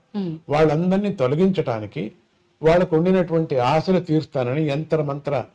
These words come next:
Speaker 2: ఆ, ధూపాలతో, ఈ అవతారాలతో వాళ్ళందరికీ చంచలం పట్టించి,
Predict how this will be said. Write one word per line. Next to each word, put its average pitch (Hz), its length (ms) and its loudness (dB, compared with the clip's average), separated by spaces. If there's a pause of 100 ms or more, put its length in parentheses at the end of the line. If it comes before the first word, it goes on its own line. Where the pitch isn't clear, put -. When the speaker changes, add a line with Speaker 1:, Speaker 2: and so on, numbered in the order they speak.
(280)
Speaker 2:
ఆ, 147 140 0
ధూపాలతో, 147 720 2 (260)
ఈ 160 140 4
అవతారాలతో 160 800 0
వాళ్ళందరికీ 139 640 0
చంచలం 147 360 -2
పట్టించి, 123 600 -6